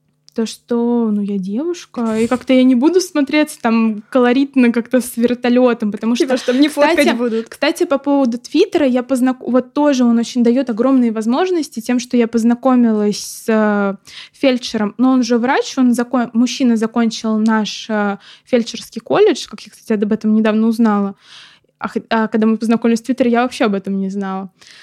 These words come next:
Speaker 1: А потом он, э, стал работать, э, фельдшером на линейной бригаде. После этого он выучился уже на врача, анестезиолога-реаниматолога. И щас он работает в санавиации, которая недалеко от моего дома и куда я хочу пойти работать.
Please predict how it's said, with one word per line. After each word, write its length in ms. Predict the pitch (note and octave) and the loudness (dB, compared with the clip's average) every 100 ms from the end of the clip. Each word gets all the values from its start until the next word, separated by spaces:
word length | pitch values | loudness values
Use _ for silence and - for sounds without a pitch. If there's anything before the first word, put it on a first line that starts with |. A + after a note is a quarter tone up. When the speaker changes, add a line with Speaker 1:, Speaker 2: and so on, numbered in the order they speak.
| - _ _ | -20 _ _
Speaker 1:
А 200 | A3 A3 | 0 0
потом 520 | G#3+ - A#3+ C4+ B3 | -2 -4 0 2 4
он, 240 | A3 G#3 G#3 | 4 0 0
э, 220 | G#3 G#3 | -2 -4
стал 340 | - A#3+ A3+ | -2 0 0
работать, 760 | A3 A3 A#3 A3 A3 G3+ - - | 2 2 2 2 -2 -8 -6 -2
э, 180 | G#3+ G#3 | 0 0
фельдшером 500 | A#3 G#3+ - G#3 G3+ | -2 -2 -4 -4 0
на 40 | |
линейной 480 | G3+ G3+ G3+ D4+ E4 | 0 0 0 0 2
бригаде. 460 | C4 A#3 G#3+ G3+ F#3+ | 2 2 0 -2 -4
После 300 | G#3 - A3+ | -6 -4 -4
этого 240 | A3 G#3+ | -2 -2
он 120 | A3 A3 | 0 0
выучился 520 | A#3 A3+ A3 G#3 G#3 | 0 -2 -8 -8 -8
уже 160 | G3 | -4
на 100 | G#3+ | -4
врача, 720 | G3 G#3 G3+ - G#3+ G3+ F#3+ F3+ | -4 -6 -6 -2 0 0 -2 -4
анестезиолога-реаниматолога. 1300 | G#3+ G#3 - G#3 G#3 G#3 G#3 G3+ G3+ G3 B3+ F#4 D4 - | -4 -4 -2 -2 -2 0 -2 -2 -2 -4 0 2 0 -4
И 100 | G3 | -6
щас 280 | C4 D4 | -4 -2
он 60 | C#4 | -2
работает 460 | A3+ A3 A#3 G3+ - | 0 0 -2 -4 -6
в 40 | |
санавиации, 680 | - A3 G#3 G#3 D#4+ A#4 C#4+ | -4 -2 -2 -2 -4 -2 -4
которая 300 | B3+ A#3 A3+ | -4 -2 0
недалеко 360 | A3+ G#3+ A3 D#4+ | 2 0 0 -2
от 120 | F4 | -2
моего 220 | B3 A3 | -2 0
дома 300 | G#3 D4 G4+ | 0 2 0
и 20 | |
куда 240 | D#4+ G#3+ A#3 | 0 0 0
я 100 | D4 | 0
хочу 260 | B3 - | -4 -8
пойти 280 | B3 B3+ - | -6 -6 0
работать. 560 | B3+ B3+ B3 G#3 F#3+ | 2 4 2 2 -4